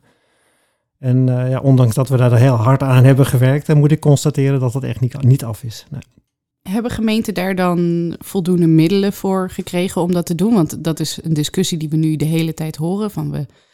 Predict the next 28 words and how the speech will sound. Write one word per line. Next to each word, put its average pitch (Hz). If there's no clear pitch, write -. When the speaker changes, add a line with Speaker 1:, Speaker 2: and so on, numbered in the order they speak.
Speaker 2:
hebben 151
een 170
superbreed 165
takenpakket 175
gekregen 156
en 160
niet 175
de, 156
de 151
financiële 156
middelen 156
om 156
dat, -
ja, 120
na 151
te -
komen, 190
om 160
dat, 151
om 151
dat 156
klaar 170
te -
spelen. 185
Speaker 1:
Nou, 110
kijk, 120
daar 131
is -